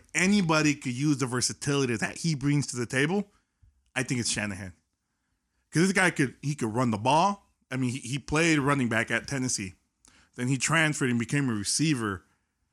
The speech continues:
And then he has the frame to put on weight and become a tight end. And if anybody could exploit those three positions and work something out with this guy, it's gonna be Shanahan. Shanahan. Um,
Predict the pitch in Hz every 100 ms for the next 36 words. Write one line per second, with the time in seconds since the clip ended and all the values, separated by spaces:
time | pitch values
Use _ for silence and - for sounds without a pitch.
0 | _ _ _ - 156 143 151 185 160 160
1 | 131 131 - 214 247 208 156 131 - 170
2 | 147 127 120 196 190 147 - 139 127 147
3 | 127 135 127 117 101 - _ _ _ _
4 | _ _ _ _ _ _ _ _ _ _
5 | _ - 151 139 185 247 220 196 185 143
6 | - 147 - - 202 196 - 196 196 185
7 | 165 190 185 - 151 165 170 175 165 -
8 | - _ - 113 110 156 190 - 190 180
9 | 160 151 170 165 131 120 151 156 - 143
10 | 165 214 214 _ _ _ _ _ _ _
11 | _ _ _ _ - 147 - 170 151 135
12 | - 143 135 110 104 - - - 175 139
13 | 113 95 - _ _ _ _ _ _ _
14 | - - 135 117 110